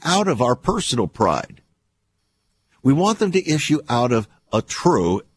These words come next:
and honest attitude of gratitude.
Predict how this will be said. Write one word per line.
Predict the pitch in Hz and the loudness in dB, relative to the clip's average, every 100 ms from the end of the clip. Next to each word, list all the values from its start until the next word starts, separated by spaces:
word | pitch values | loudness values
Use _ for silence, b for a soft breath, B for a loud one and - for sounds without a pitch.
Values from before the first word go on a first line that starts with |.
| _ _ - | _ _ -4
and | 101 - | -4 0
honest | 135 147 113 90 - - _ _ _ | 0 2 0 -2 -4 -8 _ _ _
attitude | - 113 117 104 113 107 - | -2 0 0 -2 -2 -2 -2
of | 107 98 | -2 0
gratitude. | 98 92 82 - 69 - | 2 0 -2 -6 -10 -10